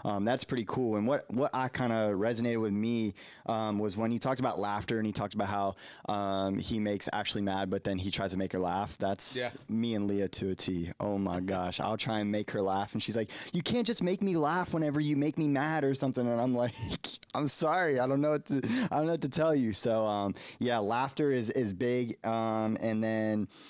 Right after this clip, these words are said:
Speaker 1: uh, what I was going through, communication, that's something that, um, they were talking about is, man, communicate, communicate, communicate. And what we've learned in, like, Leadership Pipeline and stuff is, um, especially leading teams and as well in our marriages,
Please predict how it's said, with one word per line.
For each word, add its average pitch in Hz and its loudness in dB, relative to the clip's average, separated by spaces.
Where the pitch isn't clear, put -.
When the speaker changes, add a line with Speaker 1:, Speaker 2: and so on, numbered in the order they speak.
Speaker 1:
uh, 113 2
what 104 0
I 123 2
was - -2
going 120 0
through, 117 -4
communication, 127 0
that's 120 2
something 117 0
that, 101 0
um, 98 0
they 107 -2
were 107 0
talking 107 -2
about 98 2
is, - 0
man, 107 0
communicate, 117 0
communicate, 113 0
communicate. 104 0
And 117 0
what 127 2
we've 123 2
learned 117 2
in, 110 2
like, 104 0
Leadership 113 0
Pipeline 113 0
and 113 0
stuff 117 0
is, 101 0
um, 101 0
especially 117 0
leading 110 0
teams 107 0
and 98 0
as 98 -2
well 107 2
in 101 2
our 98 0
marriages, 98 0